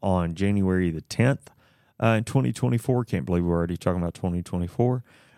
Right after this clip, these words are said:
Uh, January tenth in Poinsett County, and those meetings will run through March ninth, uh, and that, that last meeting will be in Craighead County. Unrelated, I think, just a coincidence.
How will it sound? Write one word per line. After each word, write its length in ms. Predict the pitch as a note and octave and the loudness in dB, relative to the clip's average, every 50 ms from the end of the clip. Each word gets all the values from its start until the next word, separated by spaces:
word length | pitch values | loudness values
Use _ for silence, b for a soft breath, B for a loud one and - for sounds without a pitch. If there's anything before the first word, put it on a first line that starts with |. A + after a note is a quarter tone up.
| b - | b 0
Uh, 160 | G2+ F#2+ F#2 | 2 2 2
January 460 | F2+ A2+ A#2+ B2+ B2+ B2+ B2 A#2+ A2+ | 4 4 4 4 4 4 4 2 0
tenth 280 | - - C3 B2 A#2 - | 0 0 0 0 0 0
in 120 | F#2+ F#2+ F2 | -4 -6 -4
Poinsett 440 | - - A2+ A2 G#2 - - - - | -2 0 0 0 2 0 -4 -6 -2
County, 500 | - A#2 A2+ A#2 A#2 A#2 A#2 A2+ A2+ A2+ A#2+ | 0 2 2 2 2 2 0 0 -2 -2 -2
and 120 | G2+ G2 | 0 2
those 400 | G2 G2+ G2+ G2 F#2+ F2+ - - | 4 4 4 2 0 -2 -4 0
meetings 340 | G2+ G#2 G#2 G2 G2+ F#2+ D#2+ | 2 2 2 4 2 0 2
will 200 | F#2 F2 E2 E2 | 2 2 2 2
run 360 | E2 F2+ F#2+ G2+ G2+ F#2+ F2+ E2 | 2 2 4 4 4 2 2 -2
through 340 | - - F2 G2 G#2+ G#2+ G2+ | -2 -2 0 2 4 4 4
March 420 | F#2 F2+ F2+ G2 F#2 - - - | 2 2 2 2 0 -2 -6 -6
ninth, 540 | F2+ F2+ F2+ F#2+ G2 G#2 G2 - - - - - | -4 -2 -2 -2 -2 -4 -6 -8 -12 -18 -10 -6
uh, 340 | - F2 E2+ E2+ E2 E2 - - | -2 0 0 0 0 -2 -4 -4
and 140 | - E2+ F2+ | -2 0 2
that, 200 | G2 F#2+ - - | 2 0 0 -4
that 260 | - F#2+ F#2 F2+ E2 E2+ | -4 0 0 0 0 0
last 320 | F2 F#2 F#2 F2+ - - | 0 0 0 0 -2 -2
meeting 220 | G2+ F#2 F2+ F2 E2+ | 0 0 2 2 0
will 80 | E2 E2 | 0 0
be 140 | F2 E2+ E2 | 0 -2 -2
in 60 | D#2 - | -2 -6
Craighead 460 | - - A2 G#2+ - - E2 D2+ - | 0 2 2 2 2 0 -6 -8 -6
County. 400 | - F2 D#2+ D#2+ D#2 D#2 D2+ D2+ - _ _ _ _ _ F#2 | -6 -6 -6 -6 -8 -10 -12 -12 -16 _ _ _ _ _ 4
Unrelated, 560 | F#2+ F#2 F2 E2+ E2 E2+ E2+ E2+ E2 D#2+ D#2+ | 4 4 4 4 2 2 0 0 0 0 -2
I 80 | D#2 | -4
think, 340 | D#2+ - - F2 F#2+ F#2+ - | -4 -2 -2 -2 -2 -2 -4
just 220 | - - F2 - E2 | -6 -6 -6 -6 -8
a 40 | |
coincidence. 680 | D#2 - - F2 F2 E2+ - - F2 F2+ F#2+ G#2 A#2+ - | -8 -8 -6 -4 -4 -4 -4 -4 -2 -2 -2 -2 -4 -8